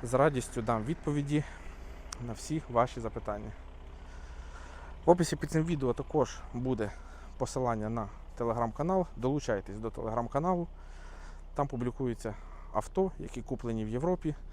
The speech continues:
Є можливість першому побачити, зарезервувати, в подальшому придбати автомобіль.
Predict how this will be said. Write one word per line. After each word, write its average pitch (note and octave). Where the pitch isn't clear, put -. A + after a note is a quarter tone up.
Є C3+
можливість A#2
першому C#3
побачити, C#3
зарезервувати, B2
в -
подальшому G#2+
придбати A2
автомобіль. A2